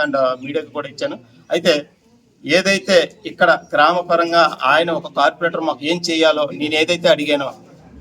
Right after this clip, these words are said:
దాన్ని ఆయన మైండ్లో పెట్టుకొని ఈ మీటింగ్లోకి వచ్చి డైరెక్ట్గా "నువ్వు ఓటేస్తే మేము గెలిచామా,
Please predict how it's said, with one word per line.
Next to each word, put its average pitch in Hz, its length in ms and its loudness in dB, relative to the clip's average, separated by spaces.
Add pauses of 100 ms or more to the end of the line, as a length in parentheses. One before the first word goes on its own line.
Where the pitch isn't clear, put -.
(220)
దాన్ని 170 440 0 (840)
ఆయన 156 220 2
మైండ్లో 175 360 2
పెట్టుకొని 160 560 -4 (120)
ఈ 147 120 -6
మీటింగ్లోకి 170 460 -4
వచ్చి 151 400 -12 (120)
డైరెక్ట్గా 170 500 2
"నువ్వు 160 360 -4
ఓటేస్తే 170 320 0
మేము 170 200 -6
గెలిచామా, 147 460 -2